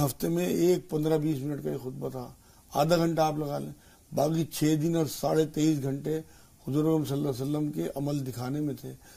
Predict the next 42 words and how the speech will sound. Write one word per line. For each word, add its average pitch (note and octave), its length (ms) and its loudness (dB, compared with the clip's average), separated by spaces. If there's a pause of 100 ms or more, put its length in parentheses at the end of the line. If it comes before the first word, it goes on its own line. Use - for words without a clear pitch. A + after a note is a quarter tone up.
(200)
آج D3+ 320 2
تو D#3+ 140 4
ہمارا D#3 240 2
سارا D3 340 2
ٹائم D3+ 340 0
جو C#3 140 2
ہے C#3+ 60 0
بولنے D3 420 0
میں D#3 120 -2
گزر C#3 220 -4
رہا C#3 220 -6
ہے، - 60 -18 (640)
دکھانے C#3+ 420 4
کے F#3 100 4
لیے F#3 160 4
کوئی F3 200 2
تیار D#3+ 360 2
ہی E3+ 60 -2
نہیں F3 160 -2
ہے E3+ 100 -4
کہ E3 80 -2
دین D#3 260 0
پریکٹس، D3 380 -6 (420)
جب D3+ 160 2 (140)
تک A3 280 4 (340)
دین F3 540 6
پریکٹس D3+ 380 0
میں F3+ 140 -2
نہیں F3 140 0
آئے D3 220 0
گا، E3 120 4
جب D3+ 240 0
تک E3 200 0
علم F3+ 440 2
پریکٹس D3 460 -4
میں D#3+ 120 -2
نہیں D#3 120 0
آئے C#3+ 180 -4
گا، D#3 120 0
آپ D3 100 -4
یقین C#3+ 380 -4
کریں C#3+ 240 -8